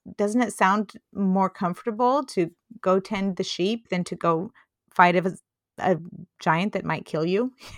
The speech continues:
<laughs> you know? But letting God prevail is really also letting him be the author of our story. And, um, it's a, it's a better story when we have the faith to do that.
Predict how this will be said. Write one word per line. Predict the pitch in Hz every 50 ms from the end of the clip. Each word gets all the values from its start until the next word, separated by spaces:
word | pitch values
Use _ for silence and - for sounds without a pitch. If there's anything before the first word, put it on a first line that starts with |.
| - 339
<laughs> | 269 - - - - - -
you | - 254 233
know? | 208 202 233 320 311 - 240 247 - _ _ _ _ _ _ _ _ _ _ _ _ _ -
But | - 208 196 185 180 165 - - - -
letting | 196 180 190 196 196 202 190
God | 175 180 175 175 170 -
prevail | - 196 165 151 180 180 180 175 160 156
is | 127 160 170 170 147 - - - _ _ -
really | - 160 180 170 165 165 160 156 160 156 - 226 _ _ _ _ _ _ _ _ _ _ - - - - - _ _
also | - 170 185 - - 180
letting | 160 165 165 160 170
him | 170 165 160 151
be | 170 156 156
the | 151 156 -
author | - 156 156 160 - - 151 147 160 175 -
of | - 160 147
our | 147 147 151
story. | - - - 160 156 151 147 147 147 156 - -
And, | - 170 160 156 156
um, | 170 156 151 151 147 151 - - - - - - - _ _ _ _
it's | 254 233 - -
a, | 208 185 - _ _ _ _
it's | - -
a | 208
better | 185 220 214 226 -
story | - - - 151 131 127 101 - 151 160 190 -
when | 185 165 165 165 160 151
we | 190 190
have | 160 175 165 160
the | - 160
faith | - 175 170 165 - -
to | - -
do | 160 185 202
that. | 185 - - -